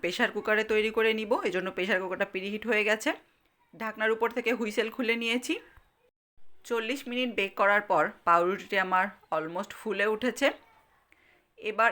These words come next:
এর উপরে হালকা একটু ঘি ব্রাশ করে নিচ্ছি, তাহলে পাউরুটিটা অনেকটা নরম হবে। এবার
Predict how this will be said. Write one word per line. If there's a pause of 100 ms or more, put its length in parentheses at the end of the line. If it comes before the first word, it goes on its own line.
(120)
এর
উপরে
হালকা
একটু (100)
ঘি (100)
ব্রাশ
করে (100)
নিচ্ছি, (280)
তাহলে (120)
পাউরুটিটা (140)
অনেকটা (100)
নরম
হবে। (800)
এবার